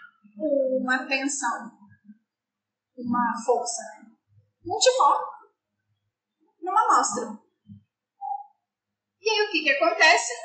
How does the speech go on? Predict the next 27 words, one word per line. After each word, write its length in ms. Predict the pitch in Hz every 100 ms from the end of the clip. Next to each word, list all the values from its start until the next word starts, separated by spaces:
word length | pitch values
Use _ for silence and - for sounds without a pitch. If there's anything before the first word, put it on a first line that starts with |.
| - _ _ _
De 200 | - 539
uma 200 | 508 -
forma 360 | - 202 208 -
geral, 540 | - - 311 - - - - - _ _
quando 240 | - 855 -
eu 120 | -
faço 460 | - - - - 240
uma 220 | 240 -
sondagem 560 | - 262 247 208 220 240
rotativa, 600 | - - - 330 - - - - _ 277
eu 80 | 285
posso 200 | 330 -
fazer 200 | 302 262
essa 160 | 262 - 240
sondagem 360 | 262 285 294
com 140 | 294 285
diferentes 560 | 392 427 349 - -
tamanhos 400 | 415 349 320 311
de 80 | 311
diâmetro. 440 | 403 - - - -
Vocês 180 | 392
estão 140 | - 226
vendo? 220 | 277 -
É 320 | - - 262
X, 560 | 262 - 349 349 349 339 - - 247 247
A 60 |
X, 400 | 247 - 294 311